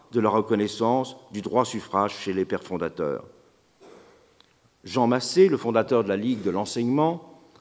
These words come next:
l'a traduit dans une très belle formule qu'il considérait comme fondatrice de son œuvre. Il disait : « L'ignorance du peuple est maintenant un danger public,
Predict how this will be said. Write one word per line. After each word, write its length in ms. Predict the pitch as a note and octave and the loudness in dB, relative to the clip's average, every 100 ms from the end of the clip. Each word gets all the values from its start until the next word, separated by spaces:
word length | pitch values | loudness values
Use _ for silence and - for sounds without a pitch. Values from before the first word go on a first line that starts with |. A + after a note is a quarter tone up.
| - | 0
l'a 120 | A2 | 2
traduit 380 | - A2+ A#2 C#3 | 4 0 2 2
dans 80 | G#2+ | 2
une 160 | G2 | -2
très 180 | F#2+ A2 | -2 0
belle 160 | G#2+ G#2 | 0 0
formule 380 | G2 G#2+ C3+ | -2 -2 -2
qu'il 160 | A#2 G#2 | -4 -10
considérait 560 | - G2 G#2 F#2+ G2+ - | -10 -10 -6 -2 -2 -4
comme 160 | F#2 | -6
fondatrice 480 | - F#2 F2 - F2 | -6 -4 -4 -6 -8
de 60 | F2+ | -8
son 220 | F2 E2 | -8 -8
œuvre. 260 | C2 B1 - - - - - | -8 -10 -14 -20 -20 -20 -12
Il 140 | F2+ | -8
disait : « 500 | F2 G2+ G2+ B2+ E3 - - - - | -6 -4 2 2 2 -4 -20 -20 -12
L'ignorance 640 | G2 B2 D3+ C#3+ B2 B2+ G2 | -2 0 4 4 4 0 0
du 120 | A2 | -6
peuple 480 | - A2+ G2+ - - - _ _ - | 0 0 0 -4 -20 -20 _ _ -4
est 120 | G2+ | 0
maintenant 760 | A2 B2 A#2+ A#2 B2 G#2+ - - - | 2 2 0 0 2 2 -2 -12 -8
un 120 | E2+ | -6
danger 380 | D#2+ B2 A#2+ A#2+ | 0 0 2 -2
public, 500 | G#2 F2+ G#2+ B2+ | -4 -4 -6 -6